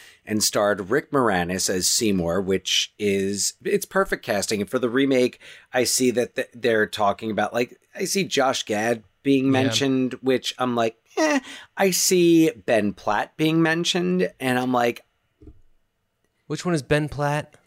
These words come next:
Speaker 1: So Ben Platt is known as, so he's re-, he's currently starring in Ryan Murphy's The Politician on
Speaker 2: Oh,
Speaker 1: Netflix.
Speaker 2: gotcha.
Speaker 1: He was
Speaker 2: Okay.
Speaker 1: in Pitch Perfect.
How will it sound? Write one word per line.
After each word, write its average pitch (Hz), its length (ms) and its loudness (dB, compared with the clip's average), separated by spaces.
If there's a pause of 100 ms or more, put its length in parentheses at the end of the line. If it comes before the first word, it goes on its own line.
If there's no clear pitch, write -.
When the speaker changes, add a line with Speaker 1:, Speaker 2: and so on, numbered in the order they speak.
(180)
Speaker 1:
So - 180 0
Ben 196 360 0
Platt 104 600 0 (120)
is 117 280 0
known 120 460 2
as, 113 340 0
so - 220 -2
he's 135 280 -2
re-, 165 140 2
he's 127 320 0
currently 180 320 -2
starring 131 540 0 (160)
in 120 400 -2
Ryan 117 280 0
Murphy's 110 360 -4
The 101 80 -12
Politician 101 840 -4 (680)
on 101 200 2
Speaker 2:
Oh, 135 380 2
Speaker 1:
Netflix. 117 400 2
Speaker 2:
gotcha. 113 480 -2
Speaker 1:
He 151 180 0
was 156 120 4
Speaker 2:
Okay. 151 80 4
Speaker 1:
in 147 100 0
Pitch 175 320 -2
Perfect. 120 580 0